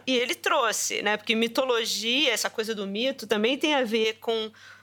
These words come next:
o gótico, com as bruxas, né? A, o lookbook dele, a apresentação dele tem muito a ver com,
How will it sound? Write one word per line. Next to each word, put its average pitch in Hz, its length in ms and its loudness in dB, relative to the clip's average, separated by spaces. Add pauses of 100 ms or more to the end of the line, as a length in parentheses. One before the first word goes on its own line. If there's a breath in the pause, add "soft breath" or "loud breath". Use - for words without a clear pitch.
o 214 100 -2
gótico, 202 1000 0
com 208 120 0
as 202 200 2
bruxas, 190 1160 0
né? 185 320 0
A, 180 120 2
o 185 200 2
lookbook 220 560 0
dele, 208 200 0
a 214 40 0
apresentação 196 560 -4
dele 196 220 -4
tem 214 140 -2
muito 226 240 0
a 233 60 0
ver 208 240 0
com, 220 760 0